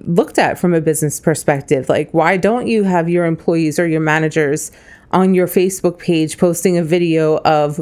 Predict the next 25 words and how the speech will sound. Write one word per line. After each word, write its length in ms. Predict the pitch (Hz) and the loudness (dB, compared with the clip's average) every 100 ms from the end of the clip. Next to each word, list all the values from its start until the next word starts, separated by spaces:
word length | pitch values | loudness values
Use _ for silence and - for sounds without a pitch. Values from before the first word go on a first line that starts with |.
| - | -4
what 220 | 170 180 | -2 2
their 160 | 175 165 | 0 0
favorite 400 | - 165 170 - | 0 0 0 -2
part 300 | 143 151 - | 0 0 0
of 140 | 147 | 0
working 400 | 156 160 156 156 | 0 0 0 -2
at 160 | 147 156 | -2 -2
that 160 | 143 | -2
store 340 | - - 160 180 | -2 -2 0 0
is 380 | - 123 120 - | 0 -2 -2 -2
and 300 | 151 156 151 - - - | 0 0 -4 -10 -20 -12
what 320 | - 175 190 143 165 | -2 2 2 0 -2
their, 460 | 160 170 185 185 - - | 0 2 2 0 -2 -2
um, 320 | 160 156 151 | 0 0 -2
top 460 | - 180 160 - | -2 -2 -2 -6
customer, 920 | - 180 - 185 175 170 165 156 160 - _ _ _ - - | -2 -2 0 -2 0 0 0 0 -2 -6 _ _ _ -10 -2
uh, 440 | 170 160 156 87 95 - - 107 - | 0 2 2 0 -4 -6 -14 -20 -16
satisfaction 1120 | 175 - 175 160 - - 156 170 - 190 180 165 | -10 0 0 0 -2 -4 -2 -4 0 2 2 0
policy 640 | 151 180 208 196 185 165 | -2 0 0 0 0 2
is 240 | 175 165 | 0 0
for 120 | - | 0
themselves? 640 | 180 185 175 - 196 143 147 | 0 2 0 0 -2 -2 -2
You 100 | 160 | 0
know, 100 | 156 | 0
like, 240 | 160 147 | -2 -4